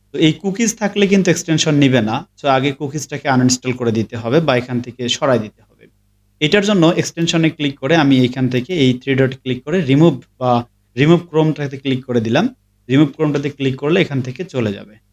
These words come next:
আমি, আহ, আবারও আপনাকে দেখাচ্ছি, থ্রি ডটে ক্লিক করে রিমুভে ক্লিক করলে রিমুভ থেকে চলে যাবে। তো রিপিট অ্যাবিউজ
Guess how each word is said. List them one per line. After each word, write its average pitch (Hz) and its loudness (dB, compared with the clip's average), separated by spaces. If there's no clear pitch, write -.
আমি, 123 2
আহ, 123 0
আবারও 147 2
আপনাকে 151 -2
দেখাচ্ছি, 143 -4
থ্রি 143 -2
ডটে 139 2
ক্লিক 139 -4
করে 165 -2
রিমুভে 139 4
ক্লিক 135 -4
করলে 156 -2
রিমুভ 135 2
থেকে 160 -10
চলে 117 -4
যাবে। 107 -16
তো 131 2
রিপিট 135 0
অ্যাবিউজ 151 0